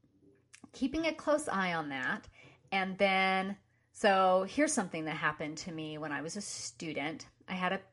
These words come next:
patient that I was taking care of, an elderly woman. I think she was about seventy. This was probably the best day I had as a student 'cause it was so exciting. I mean, poor lady. She got the care that she needed. But,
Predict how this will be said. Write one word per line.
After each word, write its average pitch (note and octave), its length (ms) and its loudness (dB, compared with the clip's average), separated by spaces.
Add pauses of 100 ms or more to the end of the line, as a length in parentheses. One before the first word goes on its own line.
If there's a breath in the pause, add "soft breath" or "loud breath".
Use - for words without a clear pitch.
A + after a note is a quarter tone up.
(120)
patient F#3 500 -10
that F3+ 100 -4
I D#3+ 60 2
was E3 100 -2
taking - 280 -14
care E3+ 200 -6
of, D#3+ 80 -4
an E3+ 140 -8
elderly E3 400 -4
woman. D#3 280 -4
I D3+ 40 -4
think A#3+ 200 -4
she - 120 -8
was C4+ 80 -2
about G3+ 200 2
seventy. E3 520 -6
This - 220 -8
was F3 120 -10 (100)
probably F#3 480 2
the E3 180 -8 (240)
best E3 400 0
day D#3+ 240 0
I D3 160 2
had D3+ 360 -2
as D#3+ 180 -8
a D#3+ 60 -12
student D#3 460 -12
'cause F3 160 -12
it - 80 -12
was D#3+ 140 -10
so E3 140 -8
exciting. D#3+ 480 -6 (880 loud breath)
I A3+ 100 4
mean, G#3 240 -2 (140)
poor F3 240 4
lady. E3+ 440 -8
She - 180 -10
got F#3+ 200 -2
the D#3+ 80 -12
care D3+ 240 -10
that D3+ 120 -10
she - 140 -12
needed. D3+ 360 -10 (280 soft breath)
But, E3+ 220 6